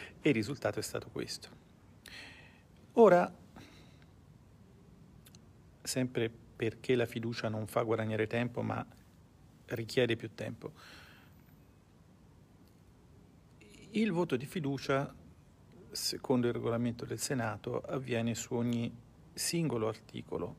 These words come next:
e quindi <clears throat> per evitare di fare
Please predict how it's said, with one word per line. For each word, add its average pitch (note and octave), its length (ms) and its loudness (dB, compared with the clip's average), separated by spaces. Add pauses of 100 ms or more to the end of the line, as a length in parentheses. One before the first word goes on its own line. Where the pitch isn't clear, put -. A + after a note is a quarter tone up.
(120)
e G3 500 2
quindi B2+ 640 -2 (760)
<clears throat> F3+ 1300 4 (1700)
per D#3+ 160 8
evitare C3 480 2
di G2+ 100 -4
fare G#2+ 640 2